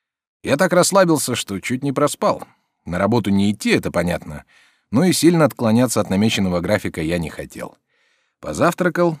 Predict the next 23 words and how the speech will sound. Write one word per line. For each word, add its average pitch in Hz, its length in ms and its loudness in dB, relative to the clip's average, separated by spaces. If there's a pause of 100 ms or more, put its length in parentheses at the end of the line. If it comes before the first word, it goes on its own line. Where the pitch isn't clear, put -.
оделся, 139 540 -2
подхватил - 460 -8
сумку 139 560 -2 (280)
и 190 80 -2
спустился 143 680 -2
в - 60 -8
подземный 95 540 0
паркинг. - 720 -10 (520)
Другие 170 440 4
громоздкие 135 520 2
вещи, 131 380 2
такие 87 340 -4
как - 220 -8
спальный 95 340 0
мешок 101 340 -2
и 90 60 -6
чемодан 92 360 -2
с - 100 -8
вещами, 131 600 0 (200)
я 160 160 2
сложил 123 380 0
в 101 60 -2
багажник 95 640 -2